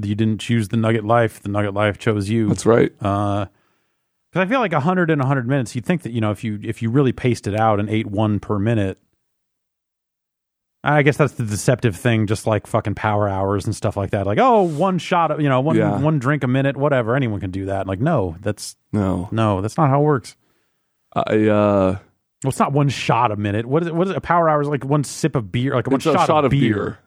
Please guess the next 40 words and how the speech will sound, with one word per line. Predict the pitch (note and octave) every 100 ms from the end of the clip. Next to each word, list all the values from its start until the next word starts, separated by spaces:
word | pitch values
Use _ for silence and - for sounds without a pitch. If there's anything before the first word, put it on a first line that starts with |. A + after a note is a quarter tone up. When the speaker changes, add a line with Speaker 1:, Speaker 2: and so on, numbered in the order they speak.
| -
Speaker 2:
a | G#2
minute, | G#2 G#2 G#2 - _ _ - - _
every | G#3 G#2+ G#2+
minute. | G#3 A#3
Speaker 1:
Anybody | F#3+ F3
could | D3 E3
fucking | - G3+ - C#3
do | A#2 C#3+
that. | B2+ B2 G#2+ C#3+
How | F3
many | D#4+
Speaker 2:
That's | G#3
Speaker 1:
beers | A#3 G#3+ F3+ C#3
is | A#2+
that? | C3+ A2+ G#2+ - _ _ _
Speaker 2:
I | C3+
mean, | B2+ F#3+
that, | F3 - - -
so | - D3+ C#3
a | C3
shot | - D3+
is | C3+ -
an | - B2 A2+
ounce | - B2+ C3+
Speaker 1:
Ounce |
Speaker 2:
and | D3+
a |
Speaker 1:
and | E3+
a |
Speaker 2:
half. | D#3+ E3
Speaker 1:
half. | G#2+ F#2+ - _ _ _ _ _
Speaker 2:
So | - A2+
that's, | G#2+ A2 G#2+ - - - - _
uh, | A#2 G#1+ - - - _ _ _
a | -
hundred | C3 A#2+ A2+
fifty | A#2 - A#2+
ounces | A2+ A2+ B2+ A#2
of | G#2+
beer, | A2+ A#2 A#2+ D3